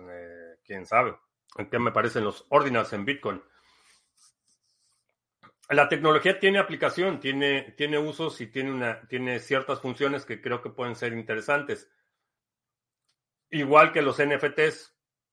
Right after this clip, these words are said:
la idea de las, comprar J P Gs en veinte mil dólares no me hace ningún sentido. O sea, la, la, el uso que se le está dando a esta tecnología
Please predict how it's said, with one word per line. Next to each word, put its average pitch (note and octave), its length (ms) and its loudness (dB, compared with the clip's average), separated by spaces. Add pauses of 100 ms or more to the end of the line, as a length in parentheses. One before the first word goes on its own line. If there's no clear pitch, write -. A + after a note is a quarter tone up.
(580)
la B2 360 4
idea C#3+ 240 8
de C#3+ 80 2
las, A2+ 600 -4 (1000)
comprar C3 420 -2
J C#3+ 280 -2
P C3 120 -4
Gs C3+ 280 -4
en G2+ 400 -6
veinte G#2 260 -6
mil B2 160 -6
dólares B2+ 480 0 (1200)
no C3 320 4
me C#3+ 100 8
hace C#3+ 200 4
ningún B2+ 320 -4
sentido. B2+ 420 -2
O G2 40 -12
sea, A2+ 160 -2
la, G#2+ 280 -2
la, G#2 360 -6
el A#2+ 180 0
uso F3 320 -2
que B2+ 80 -8
se B2 100 -6
le A2+ 60 -8
está C3+ 200 -2
dando C3+ 260 0
a A#2+ 40 -2
esta A#2 240 -8
tecnología A2 580 -4